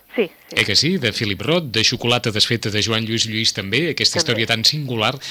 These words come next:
Speaker 2: de com explicar, eh, com hom es pot prendre una xocolata calenta amb cent vint-i-tres formes diferents d'escriure. O sigui que és un llibre també molt singular que s'ha ficat, eh, dins la llista de llibres més venuts en català i en no ficció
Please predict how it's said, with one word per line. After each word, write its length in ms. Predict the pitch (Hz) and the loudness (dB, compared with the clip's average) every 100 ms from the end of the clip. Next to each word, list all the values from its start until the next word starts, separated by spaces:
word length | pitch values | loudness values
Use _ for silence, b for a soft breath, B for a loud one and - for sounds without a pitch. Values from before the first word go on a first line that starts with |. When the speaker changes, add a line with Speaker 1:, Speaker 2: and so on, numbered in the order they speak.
| B B | B B
Speaker 2:
de 200 | 95 104 101 | -2 -2 0
com 240 | 131 123 | 0 2
explicar, 640 | 117 - - 110 95 120 151 B B B - | 2 2 2 -2 0 0 0 B B B -10
eh, 540 | 104 101 95 92 87 - | -6 -6 -6 -10 -12 -6
com 360 | 120 110 104 | -2 -2 0
hom 200 | 120 113 | 0 0
es 100 | 107 | -4
pot 180 | - 104 | -8 -2
prendre 300 | 123 117 110 | 0 0 0
una 180 | 107 107 | 0 0
xocolata 400 | - 120 113 - | -2 0 -2 -2
calenta 380 | 107 120 127 160 | -2 -2 0 0
amb 240 | 143 117 107 | 0 -2 2
cent 300 | - 139 123 | 2 2 0
vint-i-tres 800 | 120 131 113 120 131 147 139 - | 0 -2 -2 -4 -2 -2 0 0
formes 440 | - 131 139 139 117 | 2 0 0 0 0
diferents 500 | 120 117 127 156 117 | -2 0 0 -2 -2
d'escriure. 520 | 120 - 143 156 90 - B B B - | 0 0 0 -2 -4 -8 B B B -8
O 20 | |
sigui 200 | - 98 | -6 -4
que 120 | 98 104 | 0 -2
és 80 | 95 | 0
un 100 | 98 | -2
llibre 220 | 120 104 | -2 0
també 320 | 107 107 110 B B - | -2 0 -2 B B -6
molt 240 | 95 135 | -2 2
singular 460 | 139 120 110 110 104 | 2 2 2 2 0
que 80 | 107 | -4
s'ha 120 | 101 | -4
ficat, 360 | 104 104 101 | -2 -2 -2
eh, 120 | 104 90 | -6 -4
dins 260 | 104 110 | -4 -4
la 60 | 101 | -2
llista 360 | 98 120 110 101 B B B - | -2 0 0 -2 B B B -10
de 120 | 92 | -6
llibres 260 | 101 117 104 | -2 0 0
més 120 | 110 | -2
venuts 260 | 101 113 107 | -2 -2 -2
en 80 | 101 | -2
català 360 | 165 160 175 - | 0 2 0 0
i 160 | 127 | 0
en 760 | 139 139 135 131 123 110 107 107 | 0 0 -2 -2 -2 -2 -4 -2
no 140 | 165 | -2
ficció 500 | - 147 - 147 156 | -2 2 2 4 0